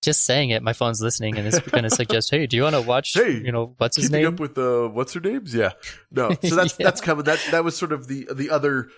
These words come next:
Speaker 2: Bachelor-esque sort of thing. So the reason we did this, like I said, is Bachelor just premiered Monday, and, uh, I know my wife is watching the show and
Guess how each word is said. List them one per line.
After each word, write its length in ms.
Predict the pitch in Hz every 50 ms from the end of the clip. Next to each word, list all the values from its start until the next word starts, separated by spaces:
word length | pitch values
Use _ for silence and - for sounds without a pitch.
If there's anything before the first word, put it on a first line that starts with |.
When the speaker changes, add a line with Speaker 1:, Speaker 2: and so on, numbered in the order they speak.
| _ _ -
Speaker 2:
Bachelor-esque 960 | 127 120 147 127 135 - - 143 135 131 127 123 123 120 117 117 - - -
sort 220 | - - 143 123
of 80 | 117 107
thing. 180 | - 117 107 104
So 260 | - 143 139 151 143 - 139 147 139 135 165
the 80 | 170
reason 200 | 170 196 185 175
we 80 | 175 175
did 140 | 151 156 147
this, 140 | 156 147 147
like 100 | 143 139
I 60 | 139
said, 180 | 127 143 135
is 160 | 131 120 113 113
Bachelor 580 | 139 127 127 - - 131 131 123 123 120 113 -
just 280 | - 160 160 151 - -
premiered 420 | - 143 127 123 123 123 123 110
Monday, 500 | 107 110 107 110 110 110 107 107 107 104 - - _ _ _ _ _ _ _ -
and, 260 | - 107 92 101 101
uh, 360 | 101 95 92 92 90 90 90 - _ _ _ _ _ _ _ _ -
I 80 | 110 123
know 120 | 120 113
my 140 | 107 113 110
wife 240 | 110 107 110 107 -
is 300 | 107 98 - - - _ _ _
watching 460 | - 113 117 120 - - 135 117 123
the 80 | 120 120
show 460 | - - 131 127 120 117 113 117 117
and 260 | 113 110 107 107 107